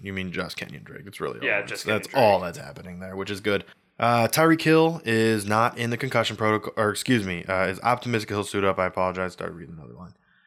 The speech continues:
Speaker 1: Um, so we're hoping that he'll be out there playing. LaShawn McCoy is not in the protocol, saying, you know, for the Chiefs there. So we'll
Speaker 2: Yeah, um, Andy Reid came out with a statement saying that, uh, he's very optimistic that Tyreek will start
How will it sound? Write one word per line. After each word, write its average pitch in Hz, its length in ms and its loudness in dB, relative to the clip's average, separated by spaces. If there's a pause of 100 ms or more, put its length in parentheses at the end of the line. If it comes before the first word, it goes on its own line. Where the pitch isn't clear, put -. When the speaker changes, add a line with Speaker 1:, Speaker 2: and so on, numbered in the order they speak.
(280)
Speaker 1:
Um, 98 320 0
so 104 180 2
we're 101 120 4
hoping 127 340 2
that 107 120 0
he'll 101 140 2
be 95 180 -2
out 92 160 0
there 90 120 -4
playing. 85 380 -8 (280)
LaShawn 113 400 2
McCoy 101 340 2
is 92 120 -2
not 95 200 0
in 90 60 -6
the 92 60 -6
protocol, 87 640 -2 (300)
saying, 92 320 -4
you 90 100 -8
know, 87 140 -8
for 92 160 -6
the 92 80 -4
Chiefs 92 360 -4
there. 92 200 -2
So 95 260 -2
we'll 107 480 2 (580)
Speaker 2:
Yeah, 117 420 0 (120)
um, 117 280 0
Andy 117 220 -4
Reid 110 140 -2
came 113 140 -8
out 110 80 -4
with 107 100 -10
a 104 40 -16
statement 107 340 -10
saying 104 300 -8
that, 104 300 0 (440)
uh, 110 420 2
he's 123 260 -6
very 113 240 2
optimistic 107 540 -8
that 95 140 -14
Tyreek 101 500 -8
will 98 120 -12
start 101 540 -8